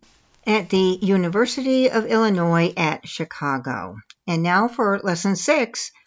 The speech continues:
we befriended technology and there is no going back. Folks who have tried online banking will stay with it. It won't mean that they won't go back to branches, but they might go back for a different purpose.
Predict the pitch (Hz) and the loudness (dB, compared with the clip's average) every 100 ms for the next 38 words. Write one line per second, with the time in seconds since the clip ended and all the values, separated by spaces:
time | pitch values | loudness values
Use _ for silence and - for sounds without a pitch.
0 | _ _ 220 226 214 196 - 247 294 269 | _ _ 2 2 2 0 0 0 0 -2
1 | - 220 185 180 180 208 196 208 208 208 | 0 0 0 -2 0 0 0 0 0 0
2 | 185 165 165 160 143 131 143 147 160 196 | -2 0 0 0 -2 -6 -6 -2 -2 2
3 | 240 240 226 214 220 220 202 160 - - | 2 2 2 0 0 0 0 -2 -4 -10
4 | _ _ _ _ _ _ 247 302 302 - | _ _ _ _ _ _ 0 0 -2 -8
5 | - _ _ 220 180 180 175 202 214 240 | -10 _ _ 2 2 0 -2 0 2 2
6 | 214 208 208 208 208 165 135 - 135 196 | 2 2 2 2 0 0 -2 -4 -2 -2
7 | 247 208 202 - 233 233 320 269 - - | 0 0 0 2 2 2 0 -2 -4 -8
8 | _ _ _ 196 202 196 220 269 254 254 | _ _ _ 2 2 2 2 4 4 4
9 | 247 254 214 214 196 196 175 214 202 180 | 4 2 4 2 2 0 0 0 2 0
10 | 165 - 208 160 110 101 - 202 226 - | -2 -4 -4 -2 -4 -4 -4 -2 -4 -6
11 | - 180 202 202 247 381 370 - 233 226 | -4 -2 0 2 2 0 -4 -2 -2 2
12 | 214 214 214 190 - 135 175 175 180 180 | 2 0 -2 -4 -4 -4 -2 -2 -4 -6
13 | - 175 170 110 - | -2 -2 0 -2 -4